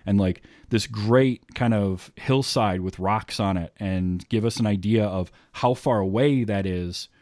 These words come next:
from, you know, Almay's down here behind a rock.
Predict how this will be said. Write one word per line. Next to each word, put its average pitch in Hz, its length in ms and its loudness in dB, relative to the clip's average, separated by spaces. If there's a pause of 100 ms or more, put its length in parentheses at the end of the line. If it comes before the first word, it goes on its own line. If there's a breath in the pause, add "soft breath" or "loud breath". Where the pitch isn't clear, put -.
(160 soft breath)
from, 98 380 0
you 113 80 -2
know, 95 180 -2 (100)
Almay's 120 460 0
down 113 240 0
here 113 160 0
behind 101 320 -2
a 92 40 -6
rock. 107 500 -4